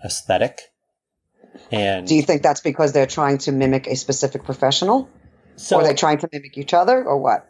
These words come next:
Speaker 1: So that's the thing. I don't know. I don't know if they, they are looking at certain followers,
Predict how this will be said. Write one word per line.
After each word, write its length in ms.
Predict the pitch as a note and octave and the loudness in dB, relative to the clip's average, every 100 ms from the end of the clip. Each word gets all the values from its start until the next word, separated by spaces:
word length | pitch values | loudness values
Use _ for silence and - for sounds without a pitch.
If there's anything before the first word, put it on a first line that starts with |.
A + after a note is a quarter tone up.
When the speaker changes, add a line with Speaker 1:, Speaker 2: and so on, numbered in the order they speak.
| - | -10
Speaker 1:
So 140 | - F3+ | -2 0
that's 160 | G3+ | 0
the 60 | F#3 | 0
thing. 220 | G3+ D#3 D3+ | 0 -2 0
I 60 | |
don't 200 | F3 F3+ | 0 0
know. 220 | D3+ C#3 G2+ | 2 0 2
I 80 | C3+ | 2
don't 120 | E3 | 2
know 80 | D#3+ | 0
if 140 | D3 | 0
they, 360 | D3 B2+ B2 A2+ | -2 0 -2 -4
they 200 | B2 A#2+ | 0 4
are 140 | A2 G2+ | 4 2
looking 460 | G2 A2+ C#3 C#3 | 0 0 0 0
at 160 | C3 C3+ | -2 -2
certain 200 | C#3 B2+ | -2 -2
followers, 680 | B2+ B2 B2 B2+ B2+ A#2+ | 0 2 2 0 -4 -8